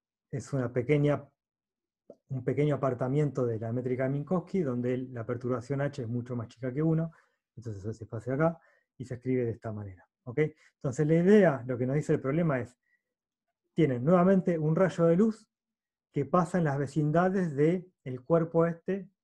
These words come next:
que genera la deformación, esta geometría, este cambio en la, este apartamiento de la métrica de Minkowski, de la métrica plana, eh, generada por el, por el cuerpo este de masa M. Entonces,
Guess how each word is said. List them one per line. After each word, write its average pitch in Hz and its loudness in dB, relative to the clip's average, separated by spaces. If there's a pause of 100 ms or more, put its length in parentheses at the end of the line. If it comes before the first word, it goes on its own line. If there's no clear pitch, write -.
(280)
que 123 -14
genera 143 -2
la 139 -2
deformación, 135 -6 (380)
esta 127 -10
geometría, 127 -6 (100)
este 120 -14
cambio 135 -8
en 123 -8
la, 113 -12 (240)
este - -12
apartamiento 135 -8
de 131 -4
la 117 -8
métrica 123 -6
de 117 -6
Minkowski, 131 -4
de 117 -4
la 104 -10
métrica 120 -4
plana, 147 0 (480)
eh, 104 -6 (800)
generada 127 4
por 117 2
el, 113 -4 (140)
por 117 -2
el 117 2
cuerpo 131 4
este 127 2
de 123 6
masa 120 0
M. 101 -6 (1040)
Entonces, 170 4